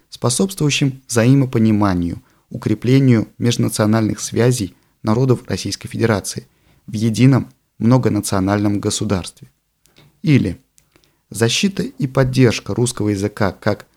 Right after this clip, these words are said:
государственного языка Российской Федерации способствует приумножению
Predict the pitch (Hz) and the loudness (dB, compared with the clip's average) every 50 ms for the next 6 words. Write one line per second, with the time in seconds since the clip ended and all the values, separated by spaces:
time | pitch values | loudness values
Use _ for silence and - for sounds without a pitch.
0 | _ _ 110 110 107 - - 120 117 117 107 - - - - 92 92 92 90 95 | _ _ -2 -2 -2 0 -2 2 2 2 2 2 -4 -8 -4 -4 -2 -2 -2 -2
1 | 92 87 98 95 - 101 95 92 92 - - - - - - - 120 - 120 143 | -2 -4 -4 -4 -4 -4 -4 -4 -6 -8 -12 -12 -14 -16 -16 -14 -4 -2 0 0
2 | 175 180 - - 175 165 147 - _ _ _ _ _ _ _ _ _ - - - | 0 -2 -2 -2 -4 -4 -4 -8 _ _ _ _ _ _ _ _ _ -20 -10 -10
3 | 98 98 - - 143 143 - - - 135 135 135 131 131 - _ _ _ 143 143 | -8 -6 -2 -2 -2 -2 -4 -4 0 2 2 2 0 -4 -16 _ _ _ 0 0
4 | 143 131 117 107 107 104 95 101 110 120 113 104 90 87 | 2 2 2 2 2 0 2 2 2 4 4 2 0 -2